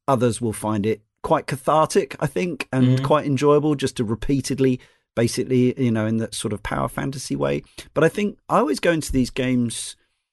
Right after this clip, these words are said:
Speaker 1: with a kind of mindset as to what kind of go I'm having. So
Speaker 2: Mm,
Speaker 1: if I'm,
Speaker 2: yeah.
Speaker 1: if, if, if I decide to play it properly, um, and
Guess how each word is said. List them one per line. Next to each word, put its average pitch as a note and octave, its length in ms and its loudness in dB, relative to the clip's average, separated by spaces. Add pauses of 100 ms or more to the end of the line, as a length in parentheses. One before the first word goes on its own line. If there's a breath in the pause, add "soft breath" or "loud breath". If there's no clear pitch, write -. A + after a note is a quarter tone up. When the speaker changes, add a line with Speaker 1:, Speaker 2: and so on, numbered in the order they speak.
(360)
Speaker 1:
with B2+ 300 4
a A#2 240 4
kind B2+ 300 0
of A2 80 -2
mindset B2 540 2
as A#2+ 120 -6
to B2 120 -4
what A#2 400 0
kind A#2+ 280 -2
of G#2+ 160 -2
go A#2 300 2
I'm A2 180 -2
having. G#2 520 -8 (340)
So A#2+ 380 4
Speaker 2:
Mm, A2 140 0
Speaker 1:
if C#3+ 140 2
I'm, C3+ 180 4
Speaker 2:
yeah. A2 240 2
Speaker 1:
if, D3 220 2
if, D3+ 300 -2
if C#3+ 140 -4
I D3 120 4
decide E3 520 0 (100)
to C#3+ 180 -4
play C3+ 340 2
it - 200 0
properly, G#2+ 640 -4 (680)
um, A2 380 0
and A2+ 520 0